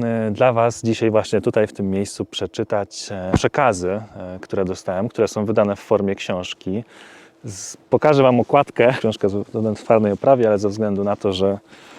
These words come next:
jesteśmy na szczycie góry, to i trochę tych rzeczy było do zabrania, to mam ze sobą ją w formie e-booka.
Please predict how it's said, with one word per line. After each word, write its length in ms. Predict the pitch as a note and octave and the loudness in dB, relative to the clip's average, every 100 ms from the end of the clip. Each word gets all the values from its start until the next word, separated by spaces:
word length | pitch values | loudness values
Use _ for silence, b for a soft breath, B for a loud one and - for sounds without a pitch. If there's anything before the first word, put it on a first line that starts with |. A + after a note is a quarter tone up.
| B B B | B B B
jesteśmy 360 | A#2+ - A2+ G#2+ | -10 0 0 2
na 80 | G2 | -2
szczycie 320 | - G2+ G2 | -4 -2 0
góry, 420 | A#2+ D3+ G#2+ C3 B2 B B | 6 6 6 4 -2 B B
to 300 | - G#2+ G2 - - | -8 -6 -8 -12 -10
i 120 | G2 | -6
trochę 280 | - A2+ A#2 | -2 0 0
tych 120 | G2+ | 0
rzeczy 260 | A2+ - | 0 0
było 160 | F#2+ G#2 | 2 2
do 100 | F#2+ | 2
zabrania, 500 | F2+ F2+ A2+ G2+ G#2 | 0 0 2 2 -2
to 180 | - G2+ | -2 -2
mam 180 | G2 G2 | -2 -4
ze 100 | F#2+ | -4
sobą 460 | - F#2 F#2 F#2 | -4 -4 -4 -4
ją 220 | F#2 F2+ | -6 -8
w 40 | F#2 | -8
formie 360 | - F#2 F#2 | -4 -4 -4
e-booka. 460 | G2 F#2 G#2+ G#2 A#2 | -6 -4 -2 -2 -2